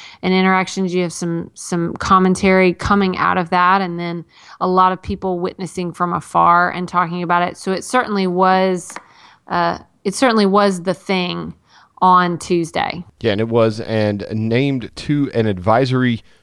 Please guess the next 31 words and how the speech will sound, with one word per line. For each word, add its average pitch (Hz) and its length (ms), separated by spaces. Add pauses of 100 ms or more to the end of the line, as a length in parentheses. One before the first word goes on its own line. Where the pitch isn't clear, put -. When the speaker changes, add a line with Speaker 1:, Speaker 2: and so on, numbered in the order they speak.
(140)
Speaker 2:
committee, 113 320
the 98 260
Evangelical 127 640
Executive 123 600
Advisory 107 720
Board. 104 480 (680)
Uh, 82 340
twenty-five 117 520
members 110 360
were 104 80
named 104 200
to 107 100
that, 101 280
to, 92 260
uh, 87 80
Donald 101 300
Trump's, - 540
uh, 85 140
board 98 420
there. 107 200 (340)
It 101 140 (140)
includes 110 500
at 107 80
least 143 400
eight 135 180
Southern 92 280
Baptists, 85 420
uh, 87 220
according 92 380
to 92 180
the, 85 280